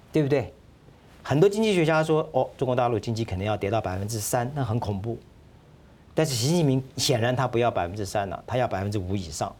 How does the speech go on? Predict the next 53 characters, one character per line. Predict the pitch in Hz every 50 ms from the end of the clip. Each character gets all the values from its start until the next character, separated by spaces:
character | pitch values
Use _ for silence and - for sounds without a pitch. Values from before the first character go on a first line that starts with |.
| - - - - -
三 | - 139 135
月 | 135 139
二 | 143
十 | 135 120 110
七 | - - 127
号， | 127 131 117 - -
中 | - 131 120
央 | 120 120
政 | 117 117 127
治 | 117 117
局 | 101 98 87 82 - - -
有 | 117 107
开 | - - 147 147
会， | 139 131 110 - - - - - - - - - - - - - - - - - - - - - - - - - - -
要 | 170 170
有 | 147 117 - - -
一 | 226
系 | - - - - - 311 269 233
列 | 185 175 165 139 117
的 | - 104 85
刺 | - - - - 147
激 | 123 113 127 127
经 | 113 - 131
济 | 117 117
的 | 120 110
方 | 113 107 104
案。 | 101 101 - - - - - - - - - - - - - - -
那 | 175 180
要 | 165
花 | 160 165 160
多 | 139 147 143
少 | 127 101
钱？ | 87 - 98 92 95 - - - - - - -
人 | - 131
家 | 143 160 170
有 | 156 143
统 | - 120 107 104
计， | 101 135 131 101 - - - - - - - - - -
人 | - 120 131
民 | 147 147
大 | 165 151 135
学 | 120 117
的 | 117 110
副 | - 147
校 | 131 127 117 107
长 | 104 82 - - - -
刘 | - 113 117
元 | 117 117 120
春 | 117 120 117
他 | 113 117
有 | 117 104
统 | 101 - 87 87 87
计， | 98 101 -